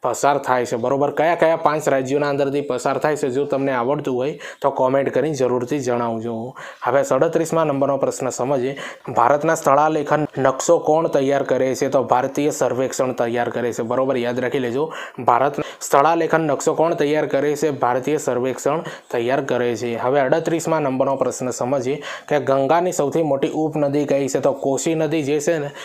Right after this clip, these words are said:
એ ગંગાની સૌથી મોટી ઉપનદી છે, બરોબર? ઘણીવાર આ પ્રશ્ન પરીક્ષાના અંદર પૂછાયેલો છે. વીડિયો ગમતું હોય તો મિત્રો લાઈક, શેર, કોમેન્ટ કરી દેજો અને હા, હાઈપ આપવાનું ભૂલતા નહીં મિત્રો, આટલું યાદ રાખજો.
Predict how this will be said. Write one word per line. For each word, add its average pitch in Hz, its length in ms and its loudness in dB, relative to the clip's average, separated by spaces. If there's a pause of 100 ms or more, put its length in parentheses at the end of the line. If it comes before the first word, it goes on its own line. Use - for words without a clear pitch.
(140)
એ 143 80 0
ગંગાની 139 440 2
સૌથી 135 320 0
મોટી 123 320 -2
ઉપનદી 131 500 -2
છે, 123 100 -4
બરોબર? 139 360 0
ઘણીવાર 139 420 0
આ 139 80 0
પ્રશ્ન 135 340 -2
પરીક્ષાના 131 460 -2
અંદર 147 180 -2
પૂછાયેલો 123 500 -4
છે. 120 240 -8 (400)
વીડિયો 151 240 2
ગમતું 147 320 0
હોય 156 100 2
તો 160 100 0
મિત્રો 151 260 0
લાઈક, 135 360 0
શેર, 147 220 -2
કોમેન્ટ 135 380 0
કરી 147 180 0
દેજો 143 300 0
અને 131 120 -2
હા, 123 380 -2 (380)
હાઈપ 160 240 4
આપવાનું 143 400 2
ભૂલતા 127 320 0
નહીં 123 180 -2
મિત્રો, 117 240 -2
આટલું 127 260 0
યાદ 120 240 -2
રાખજો. 117 500 -4